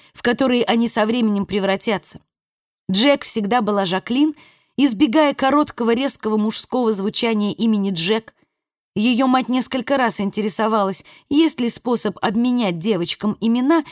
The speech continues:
и сделать Жаклин Джиллиан, а Джиллиан пусть будет Джек. Джилл всегда была Джиллиан,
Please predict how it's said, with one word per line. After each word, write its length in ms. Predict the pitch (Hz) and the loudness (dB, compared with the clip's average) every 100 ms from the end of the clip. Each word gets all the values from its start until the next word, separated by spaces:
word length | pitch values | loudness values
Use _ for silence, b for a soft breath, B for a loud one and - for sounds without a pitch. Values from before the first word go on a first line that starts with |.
| B B | B B
и 140 | 269 | -2
сделать 580 | 233 202 294 285 269 - | 0 2 2 2 -2 -4
Жаклин 640 | - 233 269 - 269 240 226 | -2 0 0 0 0 0 0
Джиллиан, 520 | 302 359 262 180 - | 2 4 4 2 0
а 100 | 214 | -4
Джиллиан 460 | 208 240 359 240 208 | -2 2 2 2 0
пусть 220 | 330 269 | -2 -2
будет 260 | 214 240 240 | -2 -2 -2
Джек. 420 | 220 208 - _ _ _ _ _ _ _ - | -2 -4 -4 _ _ _ _ _ _ _ -2
Джилл 260 | 208 330 294 | 4 4 4
всегда 400 | - 233 269 339 | 0 0 2 2
была 240 | 302 302 | 4 2
Джиллиан, 640 | 240 277 285 180 139 - | 2 2 2 0 -4 -8